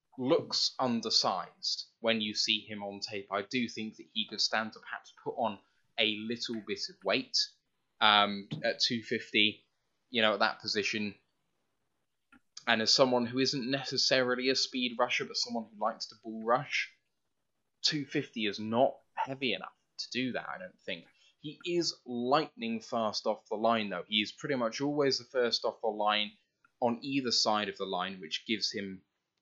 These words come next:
an advantage over anyone else that he's against. Obviously, that might reduce when he actually gets down to the N F L level. He's got an exceptional motor,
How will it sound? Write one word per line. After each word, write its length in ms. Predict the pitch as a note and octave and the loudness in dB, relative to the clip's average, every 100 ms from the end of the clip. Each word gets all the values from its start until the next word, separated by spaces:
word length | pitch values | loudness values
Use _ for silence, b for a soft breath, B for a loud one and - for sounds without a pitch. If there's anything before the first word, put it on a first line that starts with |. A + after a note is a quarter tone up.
| _ | _
an 100 | A2+ | 0
advantage 560 | G#2+ A2 A2+ A2+ G2+ A2 | 2 2 2 0 -2 0
over 300 | G2 G2+ G2+ | 0 0 0
anyone 280 | G#2 G2+ G2 | 0 0 -2
else 200 | G2 - | -2 -4
that 80 | |
he's 160 | G#2+ F#2 | -6 -10
against. 500 | - A2+ A#2 A2+ - | 2 4 4 0 -8
Obviously, 380 | G#2 G#2 - G2 | -10 -8 -8 -4
that 180 | F#2 - | -6 -4
might 180 | F#2 F#2+ | -8 -10
reduce 380 | - G2+ G2 | -10 -6 -6
when 100 | G2 | -8
he 100 | F2+ | -10
actually 260 | E2+ - - | -10 -12 -10
gets 180 | - - | -8 -6
down 180 | F2+ F#2+ | -8 -10
to 80 | - | -16
the 100 | F#2+ | -16
N 60 | F2+ | -14
F 180 | - | -8
L 160 | F#2+ F#2+ | -6 -2
level. 300 | G2 G2 G2+ _ _ - _ _ _ _ _ - | -4 -4 -10 _ _ -20 _ _ _ _ _ -6
He's 200 | D#3+ D3+ | -2 2
got 180 | G#3+ - | 4 2
an 60 | |
exceptional 640 | G3 - G3 - - D#3 C#3+ | 4 6 6 4 -2 0 2
motor, 520 | C3 C3 A2+ - | 4 2 0 -4